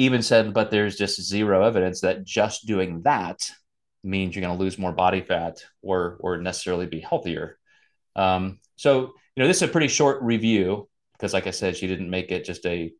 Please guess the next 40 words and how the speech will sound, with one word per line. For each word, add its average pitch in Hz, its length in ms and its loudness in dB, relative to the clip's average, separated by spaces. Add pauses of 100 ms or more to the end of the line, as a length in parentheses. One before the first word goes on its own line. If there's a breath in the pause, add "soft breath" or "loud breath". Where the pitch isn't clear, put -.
(140)
a 92 120 -6
whole 90 260 -4
meta-analysis, 90 800 -4 (500 soft breath)
but 113 140 0
she 131 100 0
did, 170 240 0
she 156 100 -2
did 170 160 0
throw 156 200 4
some 113 260 2
nuggets 123 380 2
in 123 80 0
there 123 180 0
for 113 140 -8
people 117 460 -8
to 117 120 -8
read 110 380 -4
and 104 100 -6
understand. 107 720 -6 (320)
Um, 95 480 0 (420 soft breath)
you 110 40 -4
know, 110 80 4
I'm 107 60 2
not 120 180 2
trying 110 160 0
to 104 80 2
give 101 420 -2 (180)
an 90 280 -4 (640)
overly 101 720 0
verbose 92 560 -2
opinion 92 640 -8
on 87 220 -6 (160)
her 90 260 0
as 85 140 -4
a 80 100 -8
researcher 85 640 -4
based 85 340 -6
on 80 220 -6
one 80 160 -8
study. 95 500 -2